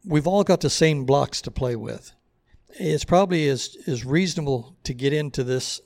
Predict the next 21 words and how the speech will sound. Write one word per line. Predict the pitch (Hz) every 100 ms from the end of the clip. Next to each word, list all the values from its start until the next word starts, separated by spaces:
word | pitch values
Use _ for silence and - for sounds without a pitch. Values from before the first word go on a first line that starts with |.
| _ - _ _ -
series | - 151 135 120
right | 131 131 139
now, | 127 127 123 120
dollar-wise, | 127 123 127 120 120 123 117
than | 120
it's | 113
ever | 127 120
been | 120 120
in | 120
the | 113
history | 123 - 123
of | 117
the |
world, | 117 123 120 - - - - - _
in | -
the | 120
history | 123 117 123
of |
the | 113
sport. | - 151 123 - _ _ - - - _ -
Um, | 127 123 120 123 -